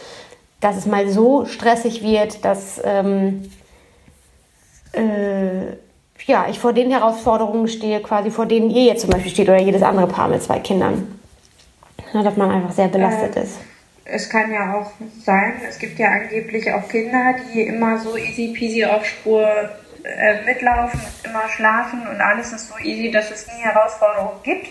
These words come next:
Speaker 1: Ja.
Speaker 2: Die sind dann am besten auch noch beide im Angestelltenverhältnis und, äh,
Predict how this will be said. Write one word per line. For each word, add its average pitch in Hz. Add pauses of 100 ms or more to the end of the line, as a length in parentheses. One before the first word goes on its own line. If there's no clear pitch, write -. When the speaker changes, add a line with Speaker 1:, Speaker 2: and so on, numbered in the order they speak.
(220)
Speaker 1:
Ja. 196
Speaker 2:
Die -
sind 247
dann 233
am 226
besten 233
auch 226
noch 233
beide 226
im 226
Angestelltenverhältnis 247
und, 226
äh, 214